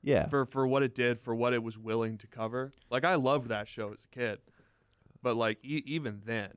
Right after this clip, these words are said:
Speaker 2: it was set apart.
Speaker 1: But even the sillier, goofy shows like your SpongeBob's and whatnot, they would throw in the occasional joke that kids would not find funny, but if mom and dad were watching, they, they would
Speaker 2: Sure.
Speaker 1: laugh and be like, "What is that?"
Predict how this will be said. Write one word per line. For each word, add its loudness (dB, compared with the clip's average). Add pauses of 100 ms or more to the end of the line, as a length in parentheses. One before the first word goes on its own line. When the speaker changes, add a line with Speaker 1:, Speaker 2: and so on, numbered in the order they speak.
(140)
Speaker 2:
it -6
was -16 (180)
set -6
apart. -12 (160)
Speaker 1:
But 2
even 2
the 6
sillier, 4
goofy 0
shows 2
like -2 (140)
your -2
SpongeBob's 0
and -2
whatnot, 0 (480)
they 4
would 4
throw 4
in 2
the 2
occasional 2
joke 2
that 0
kids 0
would 0
not 2
find -2
funny, 2
but 0
if -4
mom 2
and 0
dad 4
were 4
watching, 2
they, 0 (120)
they 0
would 4
Speaker 2:
Sure. 0
Speaker 1:
laugh 2
and -8
be -4
like, 0
"What 2
is -2
that?" 2